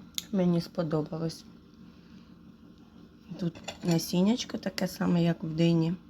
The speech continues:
Не знаю, попробую зібрати. Я думаю, воно достигло, тому що я плоди не зривала, воно само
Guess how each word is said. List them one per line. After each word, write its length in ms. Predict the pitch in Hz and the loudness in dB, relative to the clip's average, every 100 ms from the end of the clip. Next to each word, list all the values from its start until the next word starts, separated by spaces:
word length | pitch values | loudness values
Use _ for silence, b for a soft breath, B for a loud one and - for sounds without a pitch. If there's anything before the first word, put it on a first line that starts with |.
| - - B B B - - - | -20 -20 B B B -20 -20 0
Не 160 | 170 165 | 2 4
знаю, 280 | 170 160 | 6 4
попробую 560 | 151 160 - 170 175 170 | 2 -4 -2 -2 0 0
зібрати. 680 | 170 170 180 120 - 185 165 - - - - - | 2 0 2 0 0 -2 -2 -6 -20 -20 -20 -6
Я 180 | 175 180 | 0 2
думаю, 400 | 165 170 170 170 | 4 4 4 4
воно 320 | 165 170 170 - - | 4 2 2 -2 -4
достигло, 760 | 170 165 - - 254 233 170 170 - - - - - - - - 202 | -2 -2 -2 -4 0 2 2 0 -8 -20 -20 -20 -20 -20 -12 -4 0
тому 260 | 185 185 165 | 4 6 6
що 160 | - | 4
я 400 | 165 156 160 160 B B B - - | 2 4 4 4 B B B -16 -4
плоди 300 | 170 160 170 | -2 2 2
не 160 | 165 | 2
зривала, 520 | 151 156 156 156 151 | 2 0 0 0 0
воно 260 | 151 156 156 | 0 0 0
само 420 | - 160 160 233 | -2 0 2 2